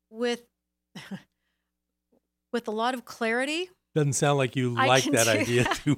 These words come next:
Speaker 2: much. <laughs>
Speaker 1: I would much rather have one of my buyer's agents represent the buyer
Speaker 2: Right.
Speaker 1: all the way around.
Speaker 2: Right.
Speaker 1: But once in a while, I, there's a buyer where there's a relationship there,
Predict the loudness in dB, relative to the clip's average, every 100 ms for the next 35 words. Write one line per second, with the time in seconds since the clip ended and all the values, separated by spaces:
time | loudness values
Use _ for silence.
0 | 0 -4 -6 -10 -18 _ -18 -18 -20 _
1 | 0 0 0 -4 -4 -4 -2 -2 -2 -2
2 | -2 0 -2 -2 -4 -2 -4 -4 -4 -2
3 | -4 -4 -6 -6 -10 -10 -16 _ _ _
4 | _ -4 -2 -2 -4 -6 -6 -6 -2 -2
5 | -4 -6 -8 -6 -6 -6 -18 _ _ _
6 | _ _ _ _ _ -4 -2 -2 -4 -4
7 | -4 -6 -8 -10 -4 -2 -2 -6 _ _
8 | _ -14 -4 -4 -4 -14 _ _ _ _
9 | _ _ _ -4 -2 -2 -4 -4 -2 -2
10 | 0 -2 -4 -6 _ _ _ _ _ _
11 | -4 -2 -4 -6 -6 -4 -4 -2 0 -2
12 | -4 -6 -6 -6 -6 -8 -6 -6 -6 -6
13 | -6 -8 -6 -6 -4 -4 -8